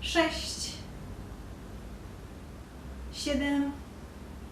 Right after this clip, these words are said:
Osiem. Dziewięć.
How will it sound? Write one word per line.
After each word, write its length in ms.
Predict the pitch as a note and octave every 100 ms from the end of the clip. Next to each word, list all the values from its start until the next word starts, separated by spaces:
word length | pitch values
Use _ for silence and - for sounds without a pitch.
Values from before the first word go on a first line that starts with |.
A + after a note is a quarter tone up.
| - - - - - - - - - - - - - - - - C#4+
Osiem. 560 | D4 - G3 F3+ - - - - - - - - - - - - - - - - - - - - - - - -
Dziewięć. 600 | - D4 C#4 C#4+ C#4+ C#4